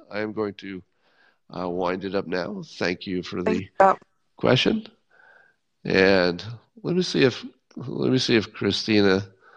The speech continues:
Speaker 1: um, Christina, why don't you ask to be invited on as a guest so I can bring you on? Well, I don't think that's gonna happen. All right.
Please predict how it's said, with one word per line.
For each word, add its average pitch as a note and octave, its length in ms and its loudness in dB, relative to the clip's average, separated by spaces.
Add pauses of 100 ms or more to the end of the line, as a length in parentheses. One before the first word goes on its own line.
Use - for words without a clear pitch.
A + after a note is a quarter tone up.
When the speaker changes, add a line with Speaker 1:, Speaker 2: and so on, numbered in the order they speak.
(560)
Speaker 1:
um, F2+ 800 -2 (1200)
Christina, E3+ 520 4
why G#2+ 140 8
don't D3+ 180 4
you C#3 400 4 (880)
ask B2 340 6
to A#2+ 80 0
be A2 360 2
invited F#2+ 460 2
on F#2+ 200 4
as F2+ 180 0
a E2+ 60 -6
guest - 540 -2
so - 180 -4
I F#2 60 -4
can G2 160 -8
bring F#2+ 200 0
you F2 180 0
on? G2+ 260 -6 (2250)
Well, G#2 180 8
I G#2 40 8
don't G#2 160 8
think G#2+ 140 4
that's F#2+ 200 2
gonna F2+ 200 -2
happen. F2+ 300 -8 (640)
All A#2+ 100 8
right. G#2 200 6